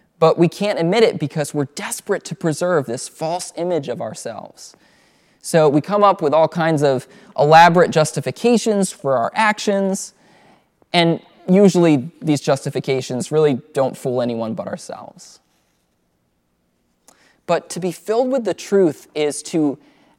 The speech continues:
actively refuse to live that way. It's to choose to own up to our mistakes. It's to choose to apologize for our wrongs.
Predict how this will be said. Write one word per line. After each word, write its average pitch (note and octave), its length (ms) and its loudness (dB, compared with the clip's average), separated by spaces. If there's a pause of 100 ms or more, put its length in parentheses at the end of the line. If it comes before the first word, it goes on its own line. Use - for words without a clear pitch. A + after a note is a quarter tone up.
actively A#3 580 0
refuse E3+ 600 2
to C#3 100 -4
live C3 320 0
that G#2 260 -8
way. - 400 -14 (800)
It's - 220 -6
to E3 100 -4
choose G#3 420 -2
to - 140 -8
own F3 220 2
up F#3+ 160 -4
to F3+ 160 -4
our E3+ 100 0
mistakes. - 720 -12 (1080)
It's - 300 -8 (580)
to D3 100 -2
choose G3+ 580 -2
to D#3+ 420 0 (260)
apologize D3+ 1120 -4 (260)
for C#3+ 220 -2
our B2 140 2
wrongs. D#3+ 680 -4